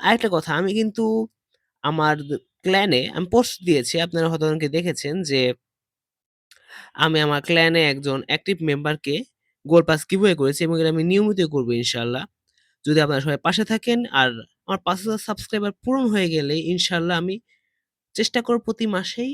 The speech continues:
একটা করে সিনারি গিভওয়ে করার। তো ভিডিওটা কেমন লাগলো অবশ্যই জানাবেন, লাইক, কমেন্ট আর শেয়ার করতে ভুলবেন না, আর সাবস্ক্রাইব করতে কিন্তু একদমই ভুলবেন না। আমার কিন্তু পাঁচ হাজার সাবস্ক্রাইবার হতে আর কিচ্ছু বাকি আছে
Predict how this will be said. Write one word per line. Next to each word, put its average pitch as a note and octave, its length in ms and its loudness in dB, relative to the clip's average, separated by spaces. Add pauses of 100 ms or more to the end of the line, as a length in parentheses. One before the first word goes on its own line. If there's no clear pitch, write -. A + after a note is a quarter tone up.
একটা - 360 -12 (560)
করে C3 300 0 (580)
সিনারি A3 500 0
গিভওয়ে C#3 360 -4
করার। F2+ 280 -10 (400)
তো D#3 80 2 (140)
ভিডিওটা G#3 300 2
কেমন G#3 220 0
লাগলো G#3 240 0
অবশ্যই G#3 360 0
জানাবেন, G3+ 720 -2 (520)
লাইক, E3 500 6
কমেন্ট F#3 500 2 (340)
আর A2 160 -2
শেয়ার G3+ 260 2
করতে G#3 200 -2
ভুলবেন G#3+ 320 0
না, C4 140 0
আর G#3+ 60 -2
সাবস্ক্রাইব C#4+ 560 -2
করতে B3 220 0
কিন্তু A3+ 260 2
একদমই D3+ 400 2
ভুলবেন G2 360 -4
না। F2+ 120 -14 (440)
আমার A#3 200 2
কিন্তু A#3 240 -2
পাঁচ D#3+ 200 0
হাজার A3+ 180 -2
সাবস্ক্রাইবার A3 580 0
হতে G#3 280 -2
আর F#3 200 -2 (160)
কিচ্ছু - 280 -2
বাকি C#3+ 300 -4
আছে - 240 -12